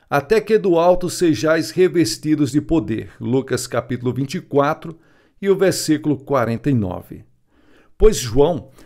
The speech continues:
batizou com água, mas vós sereis batizados com o Espírito Santo,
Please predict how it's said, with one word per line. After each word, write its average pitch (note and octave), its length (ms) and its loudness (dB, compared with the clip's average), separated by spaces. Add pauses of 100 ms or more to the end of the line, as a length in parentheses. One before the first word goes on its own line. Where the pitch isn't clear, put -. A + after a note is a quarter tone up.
(120)
batizou F#3 440 -2
com G3 220 -2
água, A2 400 -2
mas B2 260 -2
vós D#3+ 600 0
sereis E3 420 0
batizados D3 1040 -2
com D3 420 -2
o B2+ 120 -4
Espírito C#3+ 560 -4
Santo, - 500 -10